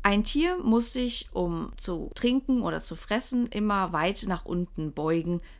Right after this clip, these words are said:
wenn die Futternäpfe nicht erhöht sind. Das kann bei gehandicapten Tieren, also sprich gelenkskranken Tieren oder Senioren, auch schon mal ziemlich dann in den Rücken gehen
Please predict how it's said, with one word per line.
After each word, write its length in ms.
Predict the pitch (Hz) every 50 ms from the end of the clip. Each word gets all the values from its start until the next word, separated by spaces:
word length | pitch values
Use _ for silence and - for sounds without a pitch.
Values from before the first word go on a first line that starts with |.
| - -
wenn 140 | - 226 226
die 80 | 240
Futternäpfe 680 | 233 - - 208 - 214 190 180 175 170 - - - 180
nicht 280 | 170 160 - - -
erhöht 380 | 185 175 165 170 160 151 - -
sind. 400 | - - - - - - - - - -
Das 300 | - 202 254 269 - -
kann 480 | - 254 226 233 233 240 247 254 - 220
bei 480 | - 165 151 156 156 151 151 143 - -
gehandicapten 800 | - 185 170 170 196 240 311 302 - 311 277 - - - 294 277
Tieren, 480 | - - 269 269 269 262 269 269 269 -
also 240 | - 156 147 156 156
sprich 340 | - - - 185 180 -
gelenkskranken 800 | - 175 175 214 269 - - - - - 214 208 214 226 220 202
Tieren 380 | - - - 202 202 202 202 -
oder 220 | 190 175 180 165
Senioren, 680 | 160 151 151 147 160 175 196 220 226 233 240 226 226 226 -
auch 140 | - 196 -
schon 220 | - - 220 196
mal 180 | 202 190 185 185
ziemlich 460 | - - - 240 240 247 247 233 240
dann 160 | - 185 180
in 120 | - 185 185
den 120 | 175 165
Rücken 380 | 175 220 254 277 - 269 240 202
gehen 460 | 208 214 220 220 220 214 208 214 -